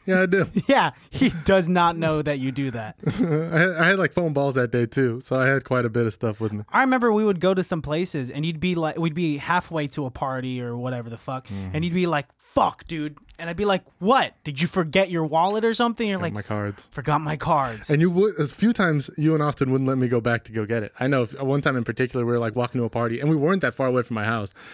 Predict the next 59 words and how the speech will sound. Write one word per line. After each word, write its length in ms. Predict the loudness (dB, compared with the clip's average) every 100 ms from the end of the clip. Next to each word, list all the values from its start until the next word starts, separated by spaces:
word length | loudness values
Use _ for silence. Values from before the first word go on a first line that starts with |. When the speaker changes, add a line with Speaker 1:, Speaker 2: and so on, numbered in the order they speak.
| -2
Speaker 2:
We 60 | 4
Speaker 1:
was 60 | 6
like, 60 | 6
"I'm 40 |
Speaker 2:
weren't. 80 | 4
Speaker 1:
just 120 | 4
gonna 120 | 2
go 100 | 2
back." 260 | 2 2 2
And 40 |
you 60 | 0
guys 120 | 2
were 40 | 2
like, 100 | 0
"No, 200 | 0 -2 -4
no, 140 | 0
you're 120 | 2 2
not." 140 | 0
And 80 | 2
I'm 40 |
like, 120 | 0
"Please, 200 | 4 2
just 120 | 2 2
let 80 |
me 80 | 2
go 100 | 2
back." 180 | 2 0
You're 100 | -2
like, 80 | -4
"No, 140 | -4 -6 -10
no." 140 | -10 -10 -2
Speaker 2:
Now, 120 | 2 4
in 80 |
retrospect, 800 | 4 4 2 2 0 0 -8 -6
do 100 | -2
you 200 | 2 2
think 280 | 2 -2 0
that 100 | 0
you 220 | 0 0
actually 440 | 0 -2 -2 -2 -2
would 260 | 0 0 0
have 140 | -4
used 380 | -4 -2 -2 -4
those 220 | -6 -4
Magic 340 | -6 -8 -10
cards 340 | -10 -8 -10 -6 0
Speaker 1:
You 60 |
Speaker 2:
at 40 | 2
Speaker 1:
know, 80 | 2
Speaker 2:
that 140 | 0
party? 280 | -4 -8 -10 -4
Speaker 1:
I 160 | -4 -2
always 320 | 0 2 2
have 200 | 0 0
them 140 | 0 -2
because 280 | 0 0 0
you 100 | -2
never 280 | 0 0
know. 140 | -2